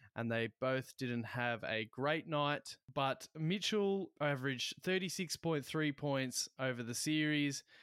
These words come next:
He shot fifty-one percent from three off th-, nine point one attempts,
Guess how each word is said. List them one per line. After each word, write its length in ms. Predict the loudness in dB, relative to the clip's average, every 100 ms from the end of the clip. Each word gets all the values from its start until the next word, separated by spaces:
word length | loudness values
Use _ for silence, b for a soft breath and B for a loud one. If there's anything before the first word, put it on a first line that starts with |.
| B B
He 500 | -4 0 2 2 0 -4 _ _ -4
shot 340 | 0 2 0
fifty-one 460 | -2 -2 0 2 2
percent 340 | 0 0 -2
from 180 | -2 -4
three 460 | -2 0 2 2 2
off 340 | 0 -2 -6 -20 _
th-, 140 | -20 -8
nine 380 | -2 2 2 0
point 320 | -2 -2 -2
one 240 | 0 0 0
attempts, 580 | -2 -2 -2 -4 -8